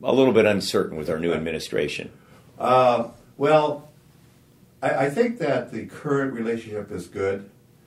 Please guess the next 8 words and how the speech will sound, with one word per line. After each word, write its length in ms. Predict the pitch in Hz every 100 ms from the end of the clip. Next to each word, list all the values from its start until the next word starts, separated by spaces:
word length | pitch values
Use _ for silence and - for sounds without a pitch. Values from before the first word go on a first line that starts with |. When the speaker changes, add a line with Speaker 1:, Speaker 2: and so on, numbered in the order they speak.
| _ _
Speaker 2:
It 140 | -
seems 360 | - 131 113 110
as 200 | 107 101
though, 460 | 101 101 101 98 92
uh, 240 | 92 90
Prime 300 | - 104 95
Minister 540 | 95 95 90 - - -
Abe 460 | - 104 98 98